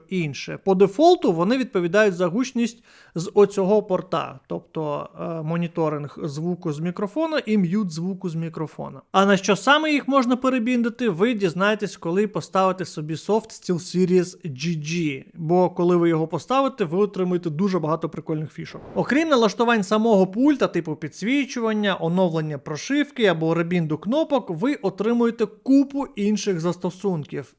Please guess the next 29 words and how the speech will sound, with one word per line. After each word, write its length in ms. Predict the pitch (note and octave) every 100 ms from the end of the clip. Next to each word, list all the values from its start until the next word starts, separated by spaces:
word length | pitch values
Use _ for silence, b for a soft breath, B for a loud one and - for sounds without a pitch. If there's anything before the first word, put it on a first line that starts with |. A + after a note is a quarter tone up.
| _
І 120 | G#3+
вони 360 | F3 D#3+ D3 C#3+
прикольні. 800 | C3+ E3+ E3 C#4 A#3 F3 C#3 C3+ -
Тренер 440 | b G#3 B3+ B3+ B3+
аіму — 560 | A3+ C4+ C#4+ G#3+ C3+ - _
корисно. 760 | D#3 D3+ F3 F3 F#3 F#3 F#3 B B
Запис 440 | D#3 G#3 A#3 A#3 G#3+
ваших 360 | A3+ A3+ A3+
найкращих 540 | A#3 A3+ A#3 A#3 A3+ A#3
моментів — 580 | A#3 C4+ C4 D#3 C3+ _
круто. 800 | - C#3+ E3 G#3 G#3 G3+ G3+ G3 B
При 120 | - E3+
тому, 240 | F#3 F#3
що 180 | F#3 F#3+
воно 240 | G3 G#3+
розпізнає 640 | G#3+ G#3 G3+ F3+ F#3 A3 A3
ваші 340 | F3+ F3 D#3+
фраги 480 | - E3 G3+ G3 F3
і 160 | E3+
смерті, 600 | D3 D#3+ F3+ A#3+ B3 -
і 160 | E3 D#3
це 260 | - F#3+ G#3+
все 200 | G#3+ F#3
можна 340 | F3 F#3 F#3
одразу 520 | F#3 D#3+ E3 A3 F3+
тут 300 | D#3+ G3+ -
підрізати 640 | F#3 D3 D#3+ A#3+ A3 A#3 A3+
і 320 | - G3+ A3+
відредагувати. 1000 | E3+ F3+ E3 E3+ D#3 D#3+ D#3+ C#3 - C3+